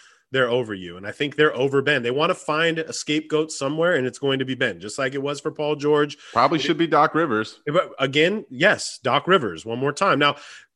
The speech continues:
Speaker 1: what if you change his position? Like, okay, maybe he's not a point guard. Maybe we can use his six ten ass as a power forward,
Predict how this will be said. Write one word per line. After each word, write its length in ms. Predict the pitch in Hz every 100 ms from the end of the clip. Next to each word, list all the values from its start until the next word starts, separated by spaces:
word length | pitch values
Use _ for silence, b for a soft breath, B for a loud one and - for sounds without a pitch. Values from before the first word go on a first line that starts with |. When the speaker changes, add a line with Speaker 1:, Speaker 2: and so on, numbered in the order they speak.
| _
Speaker 1:
what 220 | 104 131 214
if 140 | 240
you 100 | 214
change 320 | - 208 233
his 140 | 214 208
position? 500 | 165 156 196 117 104
Like, 140 | 120
okay, 200 | 156 180
maybe 300 | 175 180 247
he's 160 | 226 175
not 160 | 180
a 60 | 180
point 260 | - 190 143
guard. 280 | 107 85
Maybe 240 | 107 180 233
we 120 | 226
can 220 | - 202
use 300 | 151 156 226
his 200 | 202 147
six 200 | - 143
ten 220 | - 139 127
ass 320 | 120 117 139
as 140 | 127
a 60 | 147
power 300 | 135 131 160
forward, 480 | 160 190 208 90